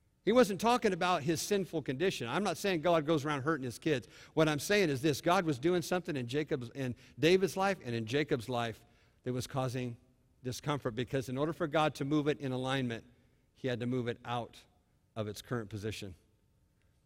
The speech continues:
And in this moment, he received new identity. He received new hope. He received a future, uh, expectation, so much so that when he got up, he had a limp.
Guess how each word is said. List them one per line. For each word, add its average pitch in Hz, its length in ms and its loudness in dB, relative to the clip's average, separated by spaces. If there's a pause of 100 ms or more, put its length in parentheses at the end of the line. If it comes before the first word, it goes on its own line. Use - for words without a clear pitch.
(420)
And 123 120 -2
in 135 100 2
this 165 220 0
moment, 147 360 0
he 135 120 -2
received 123 360 -2
new 131 160 2
identity. 127 520 -4 (340)
He 147 120 2
received 131 400 0
new 143 180 4
hope. 143 360 0 (440)
He 151 100 4
received 143 460 2
a 135 120 0
future, 151 560 0 (560)
uh, 127 240 2 (280)
expectation, 139 680 2
so 226 180 4
much 160 180 2
so 170 120 4
that 151 80 4
when 139 100 0
he 139 60 0
got 170 240 6
up, - 500 2
he 170 120 2
had 170 80 4
a 147 60 2
limp. 151 340 0